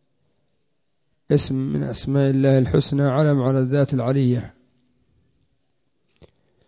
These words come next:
وهو الاسم الأعظم على الصحيح. الرحمن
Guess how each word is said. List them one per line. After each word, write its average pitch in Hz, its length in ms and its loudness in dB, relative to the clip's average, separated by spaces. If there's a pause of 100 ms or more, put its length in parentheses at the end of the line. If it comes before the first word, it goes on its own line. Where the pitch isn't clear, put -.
(220)
وهو 139 240 2
الاسم 135 280 2
الأعظم 131 440 2
على 123 140 0
الصحيح. 127 680 0 (2000)
الرحمن 143 720 2